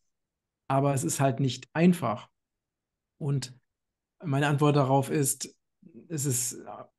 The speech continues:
das ist auch völlig okay, dass es so ist und das kann ich auch absolut verstehen, aber fang einfach mal an.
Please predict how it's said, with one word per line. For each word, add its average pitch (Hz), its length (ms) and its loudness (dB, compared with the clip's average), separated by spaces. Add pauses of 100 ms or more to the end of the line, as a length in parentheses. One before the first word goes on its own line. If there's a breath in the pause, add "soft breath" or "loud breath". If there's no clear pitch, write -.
(100)
das 139 220 -4
ist - 80 -4
auch - 180 -2
völlig 143 280 0
okay, 202 420 2
dass 139 160 -6
es 131 120 -2
so 156 80 -2
ist 170 180 0
und 165 60 -2
das 139 140 -4
kann 139 120 -2
ich 131 120 -2
auch 139 120 -4
absolut 139 340 -4
verstehen, 156 460 0
aber 135 320 0 (200)
fang 165 260 -4
einfach 143 320 -4
mal 131 220 0
an. 135 440 -2